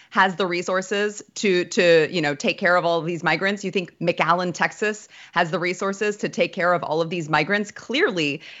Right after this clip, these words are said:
these border towns are not equipped to deal with all of this influx, and nobody seemed to care until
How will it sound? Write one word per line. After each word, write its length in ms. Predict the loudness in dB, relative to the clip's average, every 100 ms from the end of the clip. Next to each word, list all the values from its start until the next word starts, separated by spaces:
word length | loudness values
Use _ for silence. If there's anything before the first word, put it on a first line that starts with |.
| -8
these 260 | -2 -2
border 280 | 2 4 4
towns 280 | 2 2 2
are 160 | 0 0
not 300 | 2 0 -2
equipped 520 | -6 -4 -4 -6 -8
to 180 | -8 -6
deal 340 | 0 2 2
with 200 | 0 0
all 200 | 0 0
of 100 | 0
this 180 | -4 -2
influx, 520 | 0 2 4 4 0 -16 -10 0
and 220 | 2 4
nobody 340 | 4 4 0
seemed 380 | -2 -2 -4 -4
to 100 | -10
care 420 | -8 -2 2 2
until 460 | 0 -2 0 0